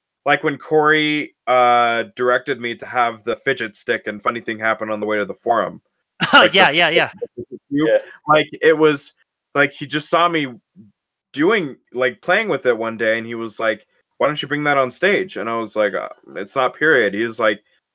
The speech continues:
Speaker 1: "Dude, have you seen the show? The whole show is in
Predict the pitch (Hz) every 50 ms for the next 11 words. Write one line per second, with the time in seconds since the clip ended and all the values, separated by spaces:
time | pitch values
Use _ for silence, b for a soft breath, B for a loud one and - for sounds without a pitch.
0 | _ _ _ _ _ _ _ _ _ _ _ _ _ _ _ _ - - 110 101
1 | 101 147 143 - 165 160 139 127 - - - 123 120 135 165 165 143 127 123 -
2 | - - - - - - - - - 320 - 359 - - 226 214 202